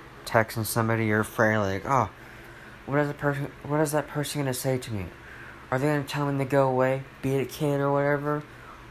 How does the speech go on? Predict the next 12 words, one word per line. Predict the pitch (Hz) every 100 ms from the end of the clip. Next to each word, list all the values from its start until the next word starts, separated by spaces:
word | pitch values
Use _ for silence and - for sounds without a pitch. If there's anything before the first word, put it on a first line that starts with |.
| -
Like | 127
I'm | 117 107 101 - - -
nobody | 131 139 143 143
or | 143
whatever? | 143 143 139 139 139 - - - - -
Like, | - 135
I |
haven't | 160 160 135
texted | - 151 147
this | 147
person | - 147 139 139 135
about, | 127 127 120